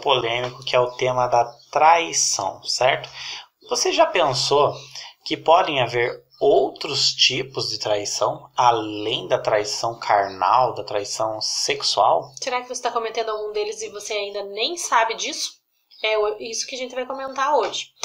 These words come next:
Speaker 2: Então, a primeira coisa que a gente tem que falar aqui é que a confiança é uma das bases do relacionamento, certo? Sem ela, fica muito difícil de conviver de forma harmoniosa. E isso é uma coisa que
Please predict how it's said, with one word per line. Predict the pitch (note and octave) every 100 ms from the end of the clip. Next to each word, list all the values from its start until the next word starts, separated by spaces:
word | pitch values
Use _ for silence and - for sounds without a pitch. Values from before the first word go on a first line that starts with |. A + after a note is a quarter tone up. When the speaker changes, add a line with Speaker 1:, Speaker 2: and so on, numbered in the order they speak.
| - - - - F4+
Speaker 2:
Então, | G4
a | G#4+
primeira | G4+ F4+ G#4+
coisa | G#4+ D4+ D4 D4+
que | C#4+
a | A#3
gente | A3
tem | A3+
que | G#3+
falar | - F#3+ F#3
aqui | F#3 - B3+ D4 - _ - - -
é | A#3+
que | C#4+
a |
confiança | D#4+ F4+ F4+ C#4 D4+ E4+ D#4+
é | D4
uma | D#4+
das | E4 F#4 D4 A3+ -
bases | G3+ G#3+ C4+ C#4+ D4
do | C#4
relacionamento, | D#4 C#4 C#4+ D4 D4 E4+ F#4 C#4+ F#3+ - - - _
certo? | - A3+ A#3 - - -
Sem | - F#4+ G4+ D4+
ela, | A#3+ D#4 C#4 G#3
fica | C4 D#4+
muito | C#4+ C#4+ F#4 A#4
difícil | A4 E4 C4 -
de | C#4+
conviver | - D4 C4+ B3+ A#3 B3+ - - - -
de | E4
forma | E4 D4 C#4+
harmoniosa. | D#4+ D4+ D4+ D#4+ F#4 A#3 F#3 - - _ _ _ _ _ - -
E | C4 A#3+ C#4+
isso | D#4
é |
uma | C#4+
coisa | C4+ C4+
que | C#4